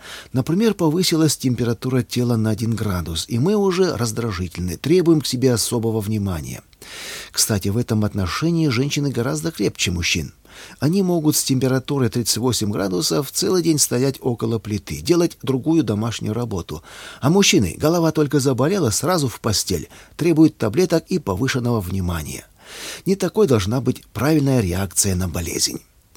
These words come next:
Не секрет, что раковые опухоли посещают многих, и мир наблюдает, какова будет реакция на такой диагноз у верующих. Что они будут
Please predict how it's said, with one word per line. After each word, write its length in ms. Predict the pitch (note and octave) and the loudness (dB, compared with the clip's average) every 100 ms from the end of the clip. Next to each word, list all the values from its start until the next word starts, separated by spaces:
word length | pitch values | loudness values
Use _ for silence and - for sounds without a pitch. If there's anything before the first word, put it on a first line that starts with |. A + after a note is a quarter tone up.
| - - - C3 | -20 -16 -14 0
Не 100 | G3 | 2
секрет, 360 | - G3+ A3+ - | 2 0 0 0
что 180 | - | 0
раковые 460 | D3 F#3 D3+ C3+ B2 | 0 0 2 4 4
опухоли 640 | - G3 - F3 - D#3 | 4 0 0 -2 2 2
посещают 680 | D3+ C#3 - A#2 - A2 A2+ | 2 0 0 0 0 0 0
многих, 640 | A2+ B2+ C#3+ A2+ F#2+ - - | 0 2 4 2 0 -8 -4
и 100 | D3+ | 0
мир 220 | D#3+ F#3+ | 2 2
наблюдает, 580 | E3 E3 E3+ D#3 C#3+ A2 | 2 0 0 2 2 0
какова 380 | - G2+ G2+ F#2+ | -4 -4 -4 -4
будет 320 | F#2 G2 F#2 | -4 -4 -4
реакция 400 | - C3 D#3+ E3+ | -2 -2 0 -2
на 100 | D#3+ | -2
такой 300 | D#3 D3 D#3+ | -4 -2 0
диагноз 540 | C3 C#3 C3+ C3+ B2 - | 0 -2 0 -2 -2 -4
у 80 | B2+ | -6
верующих. 640 | G2 G2 E2+ E2+ - B1 - - - - - - - | -4 -4 -4 -4 -6 -10 -14 -20 -20 -18 -16 -14 -10
Что 320 | - F3 - | 0 0 2
они 180 | C3 B2 | 0 0
будут 380 | A#2 B2+ - | 0 -2 -2